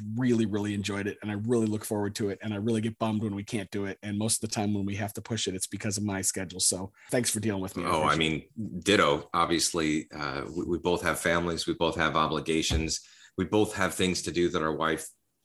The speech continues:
Speaker 2: our respective wives think are slightly more important than this podcast. So, you know, we, we struggle through it the best that we can.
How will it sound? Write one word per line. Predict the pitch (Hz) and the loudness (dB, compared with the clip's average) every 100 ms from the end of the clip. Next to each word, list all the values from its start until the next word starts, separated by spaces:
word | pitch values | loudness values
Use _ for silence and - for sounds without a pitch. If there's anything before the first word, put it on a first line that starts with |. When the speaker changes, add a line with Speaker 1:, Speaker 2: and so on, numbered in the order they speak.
| - - | -12 -6
Speaker 2:
our | 101 90 | 0 0
respective | 90 - 110 98 87 82 | 2 2 2 0 -2 0
wives | 82 78 78 - | 2 2 0 -4
think | 85 76 | -4 -2
are | 78 | 0
slightly | - 80 73 78 | 2 0 0 -2
more | 76 78 | -2 -2
important | 78 85 76 78 | 0 0 0 -2
than | 76 76 | -4 -2
this | 73 | -2
podcast. | - 80 - 78 76 - | 0 0 0 0 0 0
So, | - 85 73 - - - - - | 0 2 2 0 -8 -16 -8 2
you | |
know, | 90 85 | 4 4
we, | 98 104 73 | 4 2 2
we | 120 | 2
struggle | - - 101 104 | 2 4 4 4
through | - 95 95 | 2 2 4
it | 95 | 2
the | - | 0
best | 85 82 - | 0 0 -2
that | 76 | -4
we | 76 | -4
can. | - 82 90 101 | -2 0 2 0